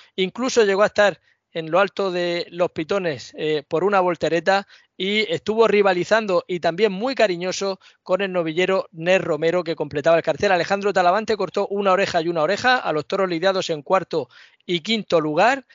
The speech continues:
Con esas dos orejas salía a hombros, mientras el novillero valenciano Ner Romero con los novillos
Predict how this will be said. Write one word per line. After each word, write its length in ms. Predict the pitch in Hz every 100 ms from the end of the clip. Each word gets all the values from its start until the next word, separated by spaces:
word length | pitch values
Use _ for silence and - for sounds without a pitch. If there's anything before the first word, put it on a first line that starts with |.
| _
Con 180 | - 160
esas 420 | 180 185 170 139 -
dos 260 | 180 190
orejas 320 | 180 185 185 -
salía 260 | 160 170
a 60 | 170
hombros, 220 | 190 208
mientras 440 | 185 196 208 185
el 120 | 190 190
novillero 340 | 160 160 190
valenciano 460 | 180 156 - 175 165
Ner 140 | 170
Romero 360 | 170 156 170 180
con 160 | 160
los 120 | 147
novillos 500 | 139 139 175 170 135